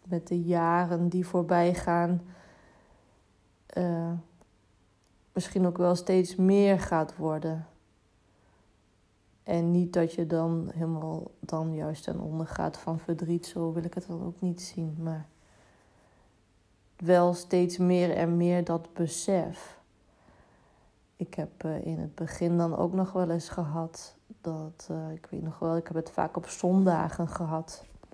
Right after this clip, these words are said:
Isabel die logeerde om de week, eh, in Meppel. En dan ging ze, vrijdag ging ze dan weg.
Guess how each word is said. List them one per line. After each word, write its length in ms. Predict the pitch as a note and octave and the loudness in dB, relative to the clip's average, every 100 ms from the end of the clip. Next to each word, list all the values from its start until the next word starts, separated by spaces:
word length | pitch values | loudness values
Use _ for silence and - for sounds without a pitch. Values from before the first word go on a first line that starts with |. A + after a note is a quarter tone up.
| _ - - _ - - - _ _ - | _ -20 -20 _ -20 -20 -20 _ _ -10
Isabel 400 | - - E3 D#3+ | -8 -2 0 0
die 180 | E3 E3+ | 0 0
logeerde 920 | E3+ E3 - - F#3+ F#3+ E3+ D#3 D#3 - _ _ _ _ _ _ _ _ | 0 0 -2 2 4 4 2 0 -2 -10 _ _ _ _ _ _ _ _
om 240 | - F3 E3 | 2 2 2
de 140 | D#3+ | -2
week, 480 | E3 D#3 D#3+ - - | -4 -4 -6 -10 -16
eh, 100 | - D#3 E3 F3+ _ _ _ | -12 -10 -12 -14 _ _ _
in 240 | - E3+ | -4 -2
Meppel. 520 | E3 F3 F3 G3+ A3 - _ _ _ _ _ _ _ _ _ _ _ _ _ _ _ _ _ _ _ | -2 -4 -2 -4 -4 -12 _ _ _ _ _ _ _ _ _ _ _ _ _ _ _ _ _ _ _
En 300 | - E3+ E3 | 2 2 2
dan 100 | E3 | 0
ging 280 | - F3 E3 | -2 0 -2
ze, 380 | - F3+ E3 D#3+ | -2 -6 -6 -8
vrijdag 600 | E3 - F#3 F#3 F#3 F3 | -10 -4 0 0 0 -4
ging 220 | - F#3 E3+ | -2 -2 -2
ze 120 | - | -4
dan 220 | F3 E3+ | -2 0
weg. 380 | F#3 G#3+ - | 0 0 -4